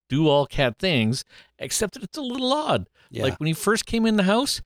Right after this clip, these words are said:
Speaker 1: he didn't know what the T V was. Like, the T V would be on, and he'd look at it, and he'd freak out.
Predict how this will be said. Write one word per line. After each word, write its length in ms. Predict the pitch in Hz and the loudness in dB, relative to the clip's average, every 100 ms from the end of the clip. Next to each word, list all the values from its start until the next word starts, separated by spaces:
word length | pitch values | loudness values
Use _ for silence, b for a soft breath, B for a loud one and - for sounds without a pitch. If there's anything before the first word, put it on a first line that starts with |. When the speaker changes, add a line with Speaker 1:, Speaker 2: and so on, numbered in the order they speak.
| - _ _ | -14 _ _
Speaker 1:
he 400 | - - - 320 | -10 -2 4 6
didn't 280 | 254 147 135 | 6 4 2
know 140 | 147 | 2
what 240 | 185 220 | 2 2
the 100 | - - | -2 -10
T 320 | - 262 262 | -6 0 2
V 300 | 262 285 311 | 4 4 4
was. 440 | 277 131 82 67 - _ _ _ | 4 4 2 -4 -16 _ _ _
Like, 120 | 117 | -10
the 80 | 123 | -10
T 240 | - 208 | -2 0
V 180 | 196 240 277 | 2 2 2
would 40 | |
be 140 | 180 143 | 4 4
on, 240 | 117 117 | 4 4
and 120 | 147 | 4
he'd 180 | 135 131 | 2 4
look 220 | 170 285 | 2 4
at 120 | 175 139 | 2 2
it, 100 | 175 | 2
and 80 | 131 | 0
he'd 140 | 101 | -2
freak 380 | - - 156 165 | -4 0 0 2
out. 280 | 320 233 | 2 2